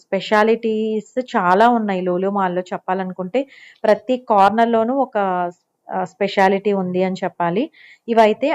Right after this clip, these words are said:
అరబిక్ స్వీట్స్ అండి. ఇందులో చాలా టైప్స్ ఉంటాయి. అన్ని డ్రై ఫ్రూట్స్‌తో అలా నట్స్‌తో చేసినవి ఉంటాయి.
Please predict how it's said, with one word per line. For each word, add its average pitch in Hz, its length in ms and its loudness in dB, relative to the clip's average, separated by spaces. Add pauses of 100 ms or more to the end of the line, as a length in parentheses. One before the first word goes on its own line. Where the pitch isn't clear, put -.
అరబిక్ 196 400 0
స్వీట్స్ 214 360 -4
అండి. 196 280 -2 (180)
ఇందులో 202 320 -2 (1200)
చాలా 196 380 2
టైప్స్ 185 380 -2
ఉంటాయి. 196 360 -2
అన్ని 185 300 -2
డ్రై 180 300 2
ఫ్రూట్స్‌తో 196 580 -4
అలా 185 240 2
నట్స్‌తో 180 500 -2
చేసినవి 190 460 -4
ఉంటాయి. 180 440 -2